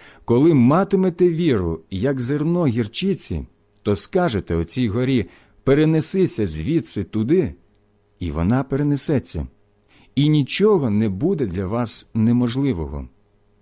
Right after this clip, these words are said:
А щодо цього роду бісів, то його виганяють лише молитвою і постом. Як вони зібралися в Галилеї,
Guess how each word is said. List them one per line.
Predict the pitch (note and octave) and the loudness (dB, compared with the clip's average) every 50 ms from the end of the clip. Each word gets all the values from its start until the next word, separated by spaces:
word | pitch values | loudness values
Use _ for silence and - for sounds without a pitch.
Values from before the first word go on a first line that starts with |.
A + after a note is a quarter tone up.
| _ _ _ _ _ _ _ _ _ _ _ _ _ _ _ _ _ _ _ | _ _ _ _ _ _ _ _ _ _ _ _ _ _ _ _ _ _ _
А | G2 D#2+ | -8 -6
щодо | - - - C3 A#2+ G#2+ G2+ | -6 -2 -2 -2 0 0 -2
цього | F2+ - - E3+ F#3+ F3 A#2+ G#2 | -4 0 2 2 2 2 2 2
роду | G2+ G2+ F#2 D2+ F#2 E2+ | 0 0 0 0 -2 -4
бісів, | D#2 F2+ E2+ D#2 - - D#2 C#2 - _ _ _ _ _ _ _ _ _ _ _ _ _ _ _ _ _ _ _ _ _ _ | -2 -4 -4 -4 -4 -8 -8 -10 -10 _ _ _ _ _ _ _ _ _ _ _ _ _ _ _ _ _ _ _ _ _ _
то | - A2 G2+ | 0 0 2
його | G2+ G#2 G#2+ G#2 B2 E3+ F#3+ F#3+ G3 F#3 - - _ _ _ | 4 4 4 4 4 2 2 2 2 -2 -6 -12 _ _ _
виганяють | - F#2 F#2 B2+ G#2 A#2 B2+ C#3 E3+ F3+ F3 F3+ E3+ E3+ D3+ | -8 -2 -2 0 2 2 2 2 0 0 0 0 0 0 0
лише | D3 D#3+ D#3 D3 - - D#3 D#3 D3 - - _ _ - | 2 2 2 2 0 0 0 -2 -2 -4 -8 _ _ -6
молитвою | F#2 F2 F2+ G2+ G2+ A2+ D#3+ F3+ E3+ F3 D3+ D3 D#3 D3 C#3+ C#3 C3 - - _ _ - | -4 0 2 2 4 4 4 4 2 2 0 0 0 2 2 0 -2 -4 -8 _ _ -4
і | B2 C3+ B2 A#2+ - - _ _ _ | -2 -2 -2 -4 -8 -16 _ _ _
постом. | - A2+ G#2 F#2 - - - F2+ D2+ C#2 B1+ - _ _ _ _ _ _ _ _ _ _ _ _ _ _ _ _ _ _ _ _ _ _ _ _ _ _ _ _ _ _ _ _ _ _ _ _ _ _ _ _ _ _ _ _ _ _ _ _ _ _ _ _ _ _ _ _ _ _ _ | -2 0 0 0 -2 -6 -10 -10 -10 -10 -12 -18 _ _ _ _ _ _ _ _ _ _ _ _ _ _ _ _ _ _ _ _ _ _ _ _ _ _ _ _ _ _ _ _ _ _ _ _ _ _ _ _ _ _ _ _ _ _ _ _ _ _ _ _ _ _ _ _ _ _ _
Як | G2+ G2 C3+ D#3 - | -2 -2 0 0 0
вони | C3+ D#3 F#3+ G3 G3+ G3 | 0 2 2 4 4 4
зібралися | C3+ D#3 D3 C3+ D3+ F3+ F#3 F3 D#3 C3+ - - - B2+ A#2 | 2 2 0 2 2 2 2 2 0 0 -2 -2 0 0 0
в | G#2+ F2 | 0 -2
Галилеї, | E2+ F#2+ B2+ C3+ C#3+ D3+ F3+ F#3+ F#3+ D3+ G#2 F2+ D#2+ C#2+ | -2 -2 -2 0 0 2 2 2 2 2 2 0 -2 -4